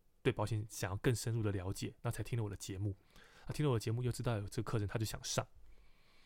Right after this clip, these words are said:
哎，逆看看，逆看看，连保护都这么认真学习了，他就算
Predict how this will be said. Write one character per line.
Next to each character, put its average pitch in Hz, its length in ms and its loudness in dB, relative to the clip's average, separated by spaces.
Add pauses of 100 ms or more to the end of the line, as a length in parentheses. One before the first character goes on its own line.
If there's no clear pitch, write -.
(920)
哎， 135 80 0
逆 151 240 4
看 - 200 4
看， 110 180 4
逆 131 120 6
看 101 180 0
看， 98 220 -4 (1080)
连 143 140 4 (140)
保 95 220 4
护 147 200 4
都 135 160 4 (140)
这 - 100 4
么 135 140 6
认 135 160 8
真 120 160 4
学 101 280 0
习 - 280 -4
了， 92 140 -10 (1200)
他 - 120 0
就 160 160 0
算 156 200 2